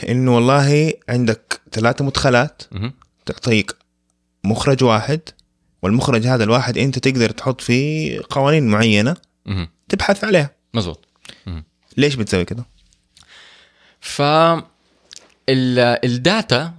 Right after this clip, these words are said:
Speaker 2: في البلوك ممكن تكون، أم، ق-، ق-، ممكن ت-، أ،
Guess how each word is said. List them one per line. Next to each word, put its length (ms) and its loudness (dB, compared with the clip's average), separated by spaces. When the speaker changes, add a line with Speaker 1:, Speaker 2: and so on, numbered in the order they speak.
Speaker 2:
في 280 -2
البلوك 460 -2
ممكن 420 0
تكون، 560 0
أم، 600 0
ق-، 20 4
ق-، 240 -2
ممكن 400 0
ت-، 200 0
أ، 80 0